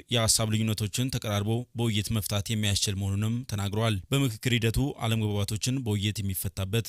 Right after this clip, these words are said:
መድረክ መሆኑን ገልጿል። ኮሚሽኑ ከፌዴራል ተቋማትና ማህበራት ደረጃ እያካሄደ የሚገኘው የአጀንዳ ማሰባሰብ የምክክር ምዕራፍ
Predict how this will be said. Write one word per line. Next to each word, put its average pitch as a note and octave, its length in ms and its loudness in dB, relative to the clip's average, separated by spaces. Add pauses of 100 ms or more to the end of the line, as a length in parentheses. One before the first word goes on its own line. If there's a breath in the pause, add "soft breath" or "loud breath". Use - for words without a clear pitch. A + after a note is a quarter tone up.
(100)
መድረክ A2 360 0
መሆኑን A2 340 0 (160)
ገልጿል። A2 480 0 (260)
ኮሚሽኑ A#2+ 380 0 (160)
ከፌዴራል A#2 540 0
ተቋማትና G#2+ 540 -2 (240)
ማህበራት G#2 460 -2
ደረጃ G#2 280 -2 (220)
እያካሄደ A2 440 -2
የሚገኘው G#2+ 480 -2 (120)
የአጀንዳ A2 460 0
ማሰባሰብ G#2+ 600 0 (140)
የምክክር G2+ 520 -2
ምዕራፍ G2+ 320 0